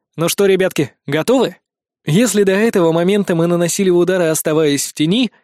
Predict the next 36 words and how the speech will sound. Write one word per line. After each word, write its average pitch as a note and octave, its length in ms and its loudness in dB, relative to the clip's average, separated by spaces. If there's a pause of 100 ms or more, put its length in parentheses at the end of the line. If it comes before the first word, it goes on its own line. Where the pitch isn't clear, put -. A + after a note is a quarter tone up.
(160)
то D#3+ 100 0
со G#3 140 0
следующим A#3+ 640 0
этапом G3+ 340 -2
должны F#3+ 380 0
сшибиться F#3+ 560 -2
с - 100 -6
врагом D#3 480 -2
грудь D#3 220 -2
в C#3 100 -14
грудь. E3+ 420 -6 (640)
И F#3+ 80 -6
своих C#3+ 340 -4
помощников C#3+ 600 -6
я C#3 140 -2
к - 80 -6
этому E3+ 240 -4
должен C#3+ 380 -6
подготовить. E3+ 680 -6 (560)
В - 100 -20
ком D4+ 140 -2
сомневаться B3+ 540 0
не A3+ 100 0
приходилось, A3+ 560 -2
так F#3+ 200 -4
это G3 200 -2
в D3+ 180 -6
Энн. F3+ 360 -8 (560)
Девушка D#3 440 -2
сидела D3 360 -2
бледная, C3+ 640 -4 (300)
лоб E3+ 260 -2
её A3+ 280 0
покрывали F3+ 500 0
бисеринки E3+ 540 -2
пота. G3 540 -4